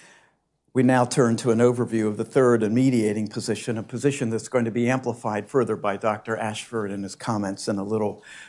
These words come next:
bit. And, uh, so while he'll be giving, he'll be filling in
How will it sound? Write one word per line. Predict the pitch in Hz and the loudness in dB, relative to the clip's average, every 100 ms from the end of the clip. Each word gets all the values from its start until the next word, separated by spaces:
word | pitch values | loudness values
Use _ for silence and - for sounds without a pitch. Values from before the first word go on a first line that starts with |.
| - 101 | -18 -4
bit. | 120 98 107 | -2 -2 -6
And, | 101 98 | -8 -6
uh, | 107 98 - - - _ | -6 -8 -10 -20 -20 _
so | - - | -14 2
while | 117 117 | 2 4
he'll | 165 143 | 4 4
be | 123 | 2
giving, | 117 127 120 113 120 | 2 2 2 0 0
he'll | 139 | 0
be | 123 120 | 0 -2
filling | - 170 143 139 131 | 0 2 4 4 2
in | 127 120 120 | 2 0 -2